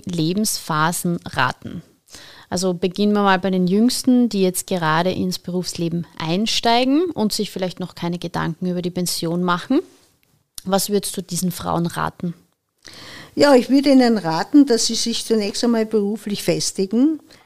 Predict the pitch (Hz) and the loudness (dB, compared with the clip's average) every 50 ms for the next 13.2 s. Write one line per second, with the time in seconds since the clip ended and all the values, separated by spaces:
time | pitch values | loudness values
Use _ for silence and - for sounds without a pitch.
0 | _ _ _ - 226 220 - - 202 208 226 262 262 - - 262 262 269 277 269 | _ _ _ 2 2 2 6 6 6 6 6 4 2 0 0 2 2 2 2 0
1 | - - - - - - _ - - - 190 202 202 196 - - 180 196 220 196 | -2 -6 -20 -20 -20 -20 _ -8 -4 -2 0 0 0 -2 -2 -4 -2 -2 -2 -2
2 | 175 190 214 214 208 214 214 220 214 220 - _ _ _ - - 208 220 220 226 | -2 -2 -2 -2 0 0 0 -2 -2 -6 -8 _ _ _ 2 2 4 4 4 2
3 | 226 233 208 196 - 190 185 185 190 180 185 185 185 - 180 175 175 175 - - | 2 2 0 0 0 -2 -2 0 0 0 0 0 0 2 0 0 -2 -2 -6 -4
4 | 185 180 165 - 190 185 180 - 208 220 226 220 220 220 190 - - 185 185 - | -2 -2 -2 -2 -2 -2 0 0 2 2 2 2 0 -4 -4 -4 -6 -6 -6 -6
5 | 196 202 196 - 185 180 185 190 180 170 170 185 175 - 202 185 - - 190 185 | -6 -6 -6 -4 -4 -2 0 0 0 0 0 -2 -2 -2 -2 -4 -2 -2 -2 0
6 | 180 170 165 - - 175 170 165 151 - - 147 147 - - - 180 151 - _ | 0 0 -2 -2 -4 -4 -2 -4 -4 -4 -4 -4 -2 -2 -2 -4 -6 -6 -10 _
7 | _ - - - - - - - - - - _ - 160 202 226 262 277 269 - | _ -20 -20 -20 -20 -20 -20 -20 -20 -20 -20 _ -4 2 4 4 4 4 4 2
8 | 285 269 277 220 214 220 214 226 226 214 196 214 233 269 - - - 220 208 202 | 0 0 0 0 0 0 0 0 0 0 0 0 0 0 0 0 -2 -4 -4 -4
9 | - - 220 226 226 240 233 - - 233 - 240 220 - 233 220 226 240 247 240 | -2 0 2 4 4 4 2 2 -2 -4 -4 -8 -8 -6 -4 -4 -2 -2 -2 -2
10 | 214 214 220 - - 208 214 214 - 226 214 - 220 214 - - 220 214 - - | -2 -4 -4 -2 -2 -2 -2 -4 -4 -6 -4 -4 -4 -4 -4 -4 -6 -8 -10 -12
11 | - - - 175 185 185 180 180 - - 170 - 196 185 185 - - 185 196 220 | -16 -12 -8 -6 -6 -4 -4 -6 -6 -6 -4 -2 0 2 2 2 0 0 -2 -2
12 | 220 220 202 202 - 208 202 196 175 160 160 - 190 185 190 202 208 240 247 262 | -2 -2 -4 -4 -4 -4 -2 -2 -2 -4 -4 -2 0 0 2 2 2 2 4 4
13 | 269 254 262 | 4 2 0